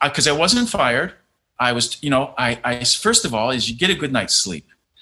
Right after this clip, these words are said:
Let that roll off. Don't, do not let it end your career. So it took me a little while to get, you know, take a few deep breaths and say, "Okay, I'm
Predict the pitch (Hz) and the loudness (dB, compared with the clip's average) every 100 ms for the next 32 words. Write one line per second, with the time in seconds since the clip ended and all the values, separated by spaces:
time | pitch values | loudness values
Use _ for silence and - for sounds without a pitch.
0 | _ - 131 208 - 113 110 123 131 151 | _ -4 -2 0 0 -2 -2 0 2 2
1 | 117 107 104 - - - _ _ _ _ | 2 2 0 -4 -12 -16 _ _ _ _
2 | - 147 160 120 135 127 156 175 - _ | -4 -2 -2 -2 0 2 2 0 -6 _
3 | _ _ 139 135 143 143 - 139 151 127 | _ _ -4 0 0 -2 -4 -4 -2 -2
4 | 113 - 113 117 90 65 _ _ _ _ | -4 -4 -2 -2 -4 -8 _ _ _ _
5 | _ _ - - 139 131 127 123 123 123 | _ _ 2 4 4 4 2 0 -2 -4
6 | - _ - - - 135 127 143 180 175 | -10 _ -10 -4 -2 0 0 2 0 2
7 | 151 156 - 107 123 - - 123 87 - | 2 2 0 -4 -6 -8 -6 -6 -6 -8
8 | _ _ - 123 139 135 147 156 143 175 | _ _ -8 -4 -2 -4 -6 -6 -6 -6
9 | - 147 147 - - - - 110 107 107 | -2 0 0 2 0 0 -2 -4 -2 -4
10 | 101 117 110 127 - 175 156 147 _ _ | -2 -2 -2 -4 -2 -2 -2 -4 _ _
11 | - 104 104 101 | -4 -2 0 -2